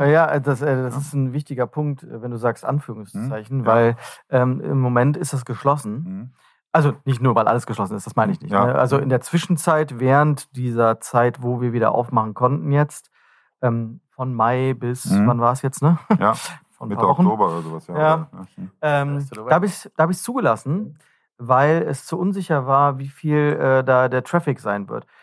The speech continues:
Speaker 2: Muss sagen, toi, toi, toi, also wir haben einen sehr, sehr riesen, also wirklich einen riesen Zulauf gehabt, äh, also fast immer ausgebucht, äh, im Ochs und Klee. Aber das Risiko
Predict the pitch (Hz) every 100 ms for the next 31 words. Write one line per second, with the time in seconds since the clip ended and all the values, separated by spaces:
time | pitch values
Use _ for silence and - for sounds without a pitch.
0 | _ _ _ _ _ - 123 120 120 139
1 | _ _ _ _ _ - _ - 131 120
2 | 110 117 127 151 131 117 113 113 110 117
3 | 120 123 131 131 120 131 135 135 127 127
4 | 104 - - - - - 131 143 135 -
5 | 135 127 - 110 120 - - 143 - -
6 | - 139 - 147 113 - 156 165 180 208
7 | - _ _ _ - _ - 135 131 123
8 | 131 - 123 120 139 175 - - _ _
9 | _ _ _ _ _ _ _ _ 131 123
10 | 117 165 170 - 117